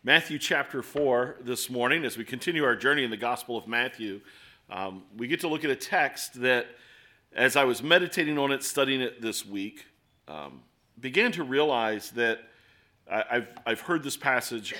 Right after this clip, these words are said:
a lot because I, I had the, the privilege to grow up in church life. And as I was working through it, um,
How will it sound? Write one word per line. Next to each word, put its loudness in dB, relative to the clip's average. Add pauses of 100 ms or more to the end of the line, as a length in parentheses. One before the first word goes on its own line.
a 2
lot 4 (160)
because -6
I, -2 (240)
I -2
had 0
the, -2 (100)
the -10
privilege -2
to -8
grow -2
up -4
in -6
church -8
life. -14 (1120)
And 4 (220)
as 4
I 2
was -2
working -2
through 0
it, -2 (240)
um, -8